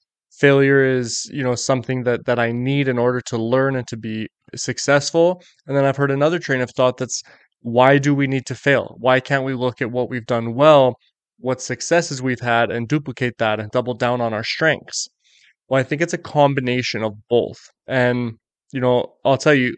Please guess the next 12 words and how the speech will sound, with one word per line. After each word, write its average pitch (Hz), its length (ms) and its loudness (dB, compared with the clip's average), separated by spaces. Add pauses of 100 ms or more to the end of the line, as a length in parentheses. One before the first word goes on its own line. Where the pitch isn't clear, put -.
(100)
losing, 147 840 -2 (300)
losing 151 380 -2
sucks. - 560 -6 (380)
Like, 127 100 -2
I 131 140 6
hate 147 420 -2
losing. 120 480 -4 (400)
I'm 123 160 -6
a 120 60 -8
competitive 143 500 -2
martial 123 340 -2
artist. 147 420 2